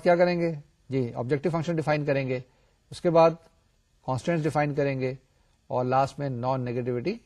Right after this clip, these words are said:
کانسٹینٹس ڈیفائن کرنے کے بعد ہم پورے پرابلم کو لکھیں گے۔ تو یہ پرابلم ہے انگریڈینٹ مکس کا، ٹھیک ہے، وہ پروڈکٹ مکس کا تھا،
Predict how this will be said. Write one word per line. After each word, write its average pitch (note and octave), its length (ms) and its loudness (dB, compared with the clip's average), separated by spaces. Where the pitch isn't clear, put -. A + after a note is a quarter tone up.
کانسٹینٹس A2+ 460 -8
ڈیفائن A#2 280 -6
کرنے B2 220 -6
کے B2+ 80 -8
بعد B2+ 180 0
ہم C#3 100 -6
پورے C3 220 -2
پرابلم B2 360 -2
کو F#3+ 160 0
لکھیں A#2 300 -6
گے۔ F2+ 80 -10
تو D3+ 60 -8
یہ F#3 180 4
پرابلم E3+ 400 6
ہے F3 180 0
انگریڈینٹ D#3+ 720 2
مکس - 180 -4
کا، G#2+ 140 -4
ٹھیک F3+ 200 0
ہے، G3 80 4
وہ D#3 180 2
پروڈکٹ E3 320 4
مکس F#3+ 140 0
کا F#3 140 4
تھا، E3 160 2